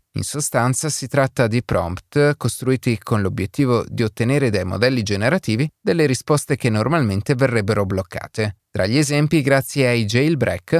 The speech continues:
possiamo chiedere all'I A come compiere atti illegali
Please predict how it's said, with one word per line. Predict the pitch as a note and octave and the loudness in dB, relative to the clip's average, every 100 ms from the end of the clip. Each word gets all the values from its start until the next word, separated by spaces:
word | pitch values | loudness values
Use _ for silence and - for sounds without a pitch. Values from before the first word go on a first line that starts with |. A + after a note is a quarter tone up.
| E3 _ | -2 _
possiamo | F3 - E3 | -2 0 -2
chiedere | C#3+ D#3+ C3+ B2+ | 0 0 2 2
all'I | B2 D3 C#3 | 4 4 2
A | B2 | 2
come | - C3+ | 0 0
compiere | B2+ C#3 B2 C3 B2 | 2 0 2 2 2
atti | A2 A2+ - | 2 0 0
illegali | A#2 A2 G#2 F#2+ A2 | 0 0 0 0 -2